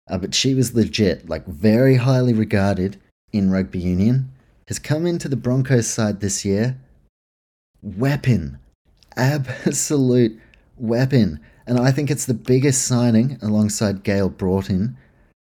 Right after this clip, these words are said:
uh, as far as why Brisbane have been able to get themselves back, uh, to challenging the top side. So she's been a massive signing. She's another one when I feel like being a degenerate to put her on for any time try scorer.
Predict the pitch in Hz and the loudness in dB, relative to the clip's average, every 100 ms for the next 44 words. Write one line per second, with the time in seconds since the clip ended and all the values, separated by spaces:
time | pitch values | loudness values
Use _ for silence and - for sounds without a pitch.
0 | _ - 95 - - - 117 110 117 - | _ -8 -8 -6 -8 -6 -4 -2 -2 -4
1 | 98 107 110 101 95 113 110 101 98 131 | -2 0 0 -2 -2 -2 -2 -4 -2 -4
2 | - _ _ - 107 117 113 117 110 107 | -12 _ _ -16 -6 0 2 0 -2 -4
3 | - 107 107 110 - 104 95 - - 107 | 0 -2 0 -2 0 -4 -4 -8 -2 0
4 | 107 127 - _ _ _ _ _ 90 87 | 0 -4 -12 _ _ _ _ _ -10 -8
5 | 92 - 101 92 90 82 82 73 _ _ | -8 -4 -2 0 -2 -4 -8 -10 _ _
6 | - - - 82 - - 76 71 65 - | -14 -10 -6 -6 -6 -8 -6 -8 -8 -8
7 | 87 78 - 107 117 110 110 120 139 131 | -6 -8 -10 -6 0 2 4 2 0 -4
8 | 127 - 113 110 104 107 - _ _ _ | -8 -4 0 0 0 -4 -10 _ _ _
9 | _ _ - - 156 165 147 135 135 135 | _ _ -6 -2 0 0 -2 -2 0 0
10 | 135 131 - _ _ - 104 98 117 113 | 0 -4 -10 _ _ -8 -6 -4 0 0
11 | 107 101 110 104 98 92 98 95 98 104 | 0 0 0 2 -2 -4 0 0 0 -2
12 | - _ _ _ _ _ _ _ _ _ | -6 _ _ _ _ _ _ _ _ _
13 | _ - - 110 101 95 92 82 85 90 | _ -10 -4 -2 2 0 0 -4 -4 -4
14 | - 85 80 - 76 73 - 78 73 67 | -4 -4 -4 -4 -6 -6 -6 -6 -4 -6